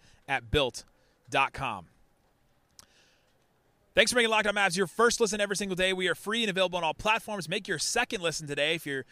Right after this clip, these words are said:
in a listening mood. Listen to, um,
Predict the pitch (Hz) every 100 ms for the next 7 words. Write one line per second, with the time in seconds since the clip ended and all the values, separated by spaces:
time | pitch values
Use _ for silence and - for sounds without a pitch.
0 | - - 175 165 147 156 - 147 127 131
1 | 196 190 208 - 220 226 214 196 - -
2 | - 143 135 135